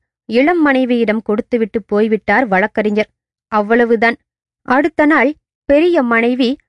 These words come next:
காமாட்சி அம்மாளை சேர்ந்தவர்கள் தான் தான் முதல் மனைவி, இந்த வீடு எனக்குத்தான் கிடைக்க வேண்டும் என்றும் தனக்கு பின்தான் இளம் மனைவிக்கு போய் சேர வேண்டும் என்று கூறி வழக்கு தொடர செய்தார்கள்.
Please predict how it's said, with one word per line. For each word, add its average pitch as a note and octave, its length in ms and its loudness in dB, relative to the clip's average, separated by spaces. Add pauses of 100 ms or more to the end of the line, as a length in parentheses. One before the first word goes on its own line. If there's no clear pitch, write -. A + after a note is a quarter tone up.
(200)
காமாட்சி D4+ 680 0
அம்மாளை A3+ 360 0
சேர்ந்தவர்கள் B3 760 0 (360)
தான் D4+ 320 2
தான் D4+ 200 2
முதல் A#3 260 0
மனைவி, A3 420 -2 (340)
இந்த B3+ 280 2
வீடு B3+ 320 0
எனக்குத்தான் C4 640 0
கிடைக்க A#3 340 0
வேண்டும் A3 400 0
என்றும் A#3+ 420 0 (340)
தனக்கு C#4 460 -2
பின்தான் C4 400 0 (220)
இளம் D4 360 0
மனைவிக்கு C4+ 540 0
போய் B3 200 2
சேர B3+ 340 0
வேண்டும் A#3 340 -2
என்று G#3+ 320 0
கூறி A#3+ 360 0 (300)
வழக்கு C4+ 440 -2
தொடர A3 280 0
செய்தார்கள். G3 520 -2